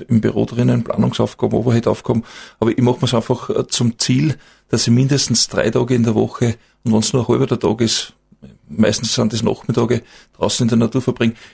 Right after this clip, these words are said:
Ich möchte nur einen Satz dazu sagen, was der Martin völlig richtig festgestellt hat. Wir machen auch sehr gerne Führungen, also Waldführungen oder, oder Beobachtungsführungen auf Wild. Und ich hab da mal eine Schulklasse da gehabt, die zwar aus dem urbanen Bereich, aber es war keine Großstadt, also es war durchaus eine,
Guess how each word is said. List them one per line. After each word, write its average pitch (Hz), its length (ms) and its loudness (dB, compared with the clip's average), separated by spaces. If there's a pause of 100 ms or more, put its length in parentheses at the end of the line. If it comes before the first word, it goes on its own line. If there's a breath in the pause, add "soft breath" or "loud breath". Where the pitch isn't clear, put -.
Ich 127 60 -2
möchte - 220 0
nur - 440 -4
einen - 220 0
Satz 131 240 -2
dazu 147 240 -2
sagen, 139 200 0
was 127 120 0
der 123 100 0
Martin 120 320 -2
völlig 131 320 -2
richtig 131 340 -4
festgestellt - 440 -4
hat. 127 180 0 (540 loud breath)
Wir 139 460 -2
machen 143 280 0
auch 127 140 -2
sehr 135 140 0
gerne 117 380 0
Führungen, 143 760 0
also 127 220 -2
Waldführungen 139 520 0
oder, 113 260 2
oder 107 140 0
Beobachtungsführungen 117 800 -2
auf 110 180 -2
Wild. 139 280 0 (400 loud breath)
Und 120 120 -8
ich 127 60 2
hab 123 140 -2
da 135 80 0
mal 127 160 2
eine 107 120 -4 (160)
Schulklasse - 600 -2
da 127 120 2
gehabt, - 420 -6
die 120 140 2
zwar 123 240 0
aus 113 100 -2
dem 135 100 -4
urbanen 123 420 0
Bereich, 117 340 -2
aber 120 80 0
es 113 120 -2
war 117 80 0
keine - 180 -2
Großstadt, 120 460 -2
also 131 180 0
es 113 100 -6
war 117 100 2
durchaus 127 360 -2
eine, 117 160 0